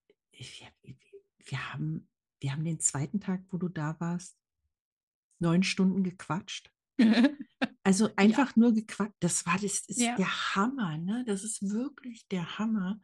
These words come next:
Speaker 1: Und ich kann mit dir so schön über allen Scheiß reden.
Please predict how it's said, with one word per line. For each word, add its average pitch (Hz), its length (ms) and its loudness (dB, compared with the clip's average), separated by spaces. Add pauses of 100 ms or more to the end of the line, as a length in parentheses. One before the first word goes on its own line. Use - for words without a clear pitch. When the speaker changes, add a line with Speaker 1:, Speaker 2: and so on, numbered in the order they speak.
(520)
Speaker 1:
Und 196 220 2
ich 202 220 0
kann 226 280 4
mit 233 220 2
dir 214 160 4
so 196 220 2
schön 269 800 0 (580)
über 208 440 4 (320)
allen 262 500 4
Scheiß 254 840 0
reden. 202 480 0